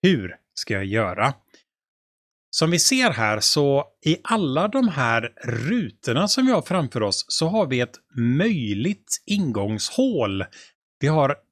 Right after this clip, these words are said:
möjligheten att kunna komma in på företaget så att säga via någon utav de här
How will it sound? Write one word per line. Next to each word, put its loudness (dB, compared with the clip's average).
möjligheten 0
att -2
kunna -2
komma -2
in 4
på 0
företaget -2
så 0
att -6
säga -2
via -2
någon -2
utav -6
de -4
här -4